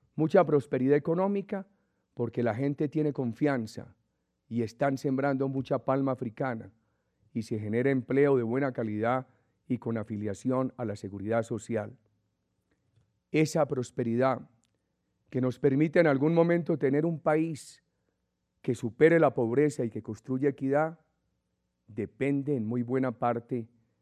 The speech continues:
de la confianza que se genere con la transparencia democrática. Cuidemos el camino de recuperación de confianza.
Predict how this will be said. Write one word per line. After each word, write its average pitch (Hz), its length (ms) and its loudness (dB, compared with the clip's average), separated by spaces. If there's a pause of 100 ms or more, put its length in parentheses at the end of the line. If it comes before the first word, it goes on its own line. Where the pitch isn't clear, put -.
(220)
de 117 160 0
la 101 120 -2
confianza 127 760 -6
que - 140 -12
se 101 160 -10
genere 113 460 -4 (380)
con 113 160 -4
la 104 100 -4
transparencia 107 880 -4
democrática. 104 800 -8 (840)
Cuidemos 139 640 2
el 113 120 -4
camino 139 520 -4 (480)
de 117 80 -2
recuperación 104 760 -6
de 120 100 -4
confianza. 117 720 -6